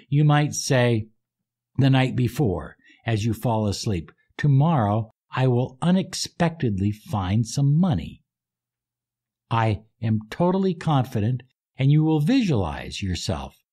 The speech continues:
finding a penny, a dime, a dollar, a hundred dollars. But you're going to be absolutely certain that sometime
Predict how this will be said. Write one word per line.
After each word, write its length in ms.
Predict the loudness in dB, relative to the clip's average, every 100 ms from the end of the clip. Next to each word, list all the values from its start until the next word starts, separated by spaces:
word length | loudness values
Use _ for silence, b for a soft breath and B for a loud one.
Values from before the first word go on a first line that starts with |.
| _ _ -4
finding 360 | 0 2 2
a 80 | 0
penny, 460 | -2 0 2 2 0
a 40 |
dime, 440 | 0 0 0 0
a 60 | 0
dollar, 480 | -2 -2 -2 -2 -2
a 100 | -4
hundred 300 | -2 0 0
dollars. 440 | -2 -2 -2 -4 -10 _ _ _
But 280 | -2 -2 -4 -16 _ _ _ _ _ _ _ _ _
you're 200 | -2 0
going 240 | 4 4
to 80 | 2
be 200 | 0 0 -2
absolutely 800 | -2 -2 -2 2 4 4 2 -2
certain 520 | 2 0 2 0 0
that 180 | 0 -4
sometime 1080 | -10 -10 -4 0 2 2 0 0 -2 -4